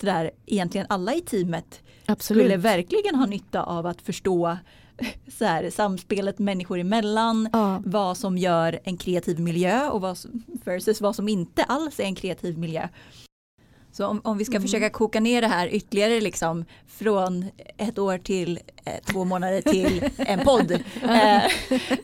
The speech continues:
Speaker 1: så vad, vad skulle du säga är, liksom, de absolut viktigaste ingredienserna för ett kreativt ledarskap?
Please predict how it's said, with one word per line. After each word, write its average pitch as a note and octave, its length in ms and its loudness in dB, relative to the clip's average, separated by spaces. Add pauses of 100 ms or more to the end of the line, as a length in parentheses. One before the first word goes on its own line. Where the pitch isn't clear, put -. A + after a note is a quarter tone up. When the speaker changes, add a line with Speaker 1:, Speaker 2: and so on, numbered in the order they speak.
(100)
Speaker 1:
så B3 180 4
vad, A#3 380 4
vad A3+ 160 2
skulle A3+ 160 -2
du A#3 60 2
säga G#3+ 260 2
är, G#3+ 220 2
liksom, F#3+ 240 -4
de F3 140 -2
absolut F3+ 440 -6
viktigaste G#3 520 -4
ingredienserna F#3+ 840 -2 (420)
för G3 120 -6
ett F3+ 120 -8
kreativt F#3 500 -6
ledarskap? G3+ 580 -6